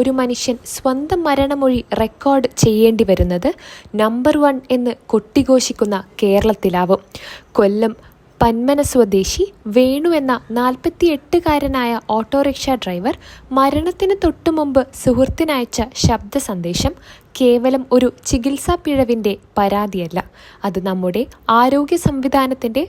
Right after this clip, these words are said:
വെന്റിലേറ്റർ അലാം മുഴങ്ങുന്നതിൻ്റെ ശബ്ദമാണ്. ആ ശബ്ദം കേട്ട് കേരളം ഞെട്ടണം, നമ്മൾ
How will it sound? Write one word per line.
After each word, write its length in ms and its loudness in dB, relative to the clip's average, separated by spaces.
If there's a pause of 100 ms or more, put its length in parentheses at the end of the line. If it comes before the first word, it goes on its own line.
(180)
വെന്റിലേറ്റർ 680 0 (220)
അലാം 260 -2 (160)
മുഴങ്ങുന്നതിൻ്റെ 800 -2 (140)
ശബ്ദമാണ്. 600 -4 (540)
ആ 20 2 (180)
ശബ്ദം 380 2 (140)
കേട്ട് 300 2 (260)
കേരളം 480 2 (160)
ഞെട്ടണം, 420 -4 (460)
നമ്മൾ 260 0